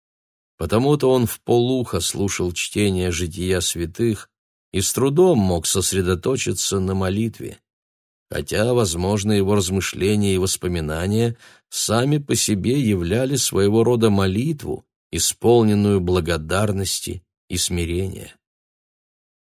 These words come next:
Когда Катфаэль впервые увидел это юное лицо, лицо молодого сквайра, посланного бароном за племянниками,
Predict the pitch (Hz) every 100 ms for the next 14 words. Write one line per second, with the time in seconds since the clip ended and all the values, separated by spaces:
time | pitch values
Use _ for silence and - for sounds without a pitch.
0 | _ _ 82 82 95 98 98 - 101 104
1 | 98 - - 87 90 107 104 87 87 92
2 | 110 87 85 90 87 87 80 95 101 87
3 | 82 82 85 - 104 104 71 - _ _
4 | _ _ - 90 87 - 117 107 92 92
5 | 104 92 - 82 90 104 98 90 87 -
6 | 101 98 92 90 90 90 78 87 90 104
7 | 92 87 80 85 73 78 80 104 107 95
8 | 92 - 60